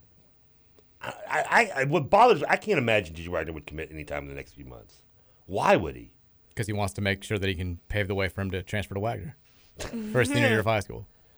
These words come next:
Speaker 1: I
Speaker 2: Gotta
Speaker 1: mean,
Speaker 2: get
Speaker 1: if
Speaker 2: that
Speaker 1: I'm
Speaker 2: done.
Speaker 1: D J Wagner, I'm not, w-, w-, when's the, I would go to the very end of the deadline of when to have to commit.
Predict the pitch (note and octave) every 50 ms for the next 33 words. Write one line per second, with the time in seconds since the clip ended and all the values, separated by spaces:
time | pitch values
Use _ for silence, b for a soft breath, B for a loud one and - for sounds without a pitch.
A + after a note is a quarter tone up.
0 | b b b - A3 A#3 A#3+ A3 G3+ C4+ D#4+ - - C#4+ C4+ A3+ G3 F#3+ F#3 F3
1 | F3+ A3 B3+ A#3+ F3+ F3 G3 G3+ F3+ F#3+ G3+ - A3+ B3 C#4 C4 - F3 F#3 E3
2 | C3+ C3 C#3+ E3+ - E3+ - A#3+ A#3+ E3 C3+ - D3 D3+ C#3+ - - C3 B2 A2+
3 | F#2 D#2+ A2 A2+ A#2 A#2 G#2+ G#2 G#2+ F#2+ G2 F2+ F#2 F#2 F2+ E2+ E2+ E2 E2 E2
4 | D#2 E2+ E2+ D#2+ D2+ E2 D#2+ - - - D2+ C#2+ C2+ B1 A#1